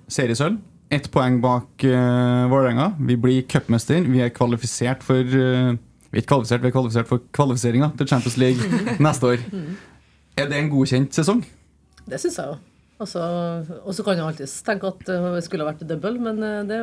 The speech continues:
Speaker 2: får jo bli målet neste år da. Vi får ikke gjort noe med det som har vært i år. Så sånn er nå konkurransen, og litt sånn som Ingvild sier, at det, vi skal være glad i konkurranse, for det er det som gjør oss bedre, og, og det som gjør oss skjerpa. Så tror jeg vi også må på nåværende tidspunkt heie litt på Brann da.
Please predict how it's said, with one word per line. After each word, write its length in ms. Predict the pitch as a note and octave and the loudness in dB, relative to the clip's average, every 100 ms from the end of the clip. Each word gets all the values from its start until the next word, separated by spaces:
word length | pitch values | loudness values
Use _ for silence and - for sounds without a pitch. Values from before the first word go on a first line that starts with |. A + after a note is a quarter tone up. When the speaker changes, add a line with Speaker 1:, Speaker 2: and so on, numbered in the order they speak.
| G#3+ | -6
Speaker 2:
får 120 | A#3 | -4
jo 40 | |
bli 100 | F#3+ | -2
målet 240 | G3 F3 F3 | -2 -4 -6
neste 160 | - | -8
år 80 | F#3 | -6
da. 20 | A#3+ | -6
Vi 80 | |
får 140 | G3 F#3+ | -6 -8
ikke 120 | A3 | -8
gjort 40 | - | -6
noe 40 | F3+ | -4
med 80 | F3 | -4
det 220 | E3 D#3+ | -6 -8
som 100 | E3+ | -10
har 80 | D#3 | -12
vært 80 | - | -10
i 60 | E3+ | -8
år. 80 | A3+ - _ _ _ | -8 -12 _ _ _
Så 80 | F#3 | -8
sånn 220 | - F#3 | -4 -2
er 80 | A3+ | -2
nå 140 | D3+ D#3+ | -4 -4
konkurransen, 480 | A3 F#3 C#3+ D3 | -4 -4 -6 -6
og 60 | F#3 | -6
litt 100 | F3 | -6
sånn 80 | F3 | -8
som 140 | F3 | -6
Ingvild 240 | F3 D#3 C#3+ | -6 -6 -8
sier, 180 | E3 F3 | -8 -8
at 100 | F#3+ | -8
det, 340 | F#3 F3 E3 | -8 -4 -4
vi 40 | E3 | -6
skal 160 | F3+ E3 | -6 -6
være 80 | |
glad 220 | D#3+ D3 A3 | -4 -4 -4
i 80 | G3 | -4
konkurranse, 480 | G#3 E3+ C3 E3 | -6 -8 -10 -12
for 80 | E3 | -8
det 60 | F3 | -8
er 60 | E3 | -6
det 80 | D#3+ | -6
som 120 | F3 | -8
gjør 120 | C#3+ | -10
oss 100 | C3 | -10
bedre, 280 | D3+ D3 D#3 | -12 -10 -10
og, 80 | D3+ C#3+ | -12 -12
og 80 | |
det 100 | D#3 | -12
som 120 | C#3+ D3+ | -10 -12
gjør 100 | E3 | -10
oss 80 | |
skjerpa. 300 | E3+ D#3+ D3+ F3 _ _ _ _ _ _ | -12 -14 -18 -18 _ _ _ _ _ _
Så 80 | A3 | -4
tror 140 | C4+ F3 | -2 0
jeg 140 | E3 | 0
vi 140 | F#3+ G3 | 0 -2
også 240 | F#3+ E3 | -4 -4
må 200 | F#3+ G3 F#3+ F#3+ F#3 F3+ | -4 -2 -2 0 -2 -4
på 80 | F#3+ | -4
nåværende 340 | F3 D3+ C#3+ E3 | -4 -4 -4 -6
tidspunkt 420 | - - D3+ D3+ | -10 -8 -10 -8
heie 120 | F3 | -8
litt 140 | E3 E3+ | -8 -8
på 80 | D#3+ | -8
Brann 240 | E3+ F3 | -6 -4
da. 120 | G3 | -6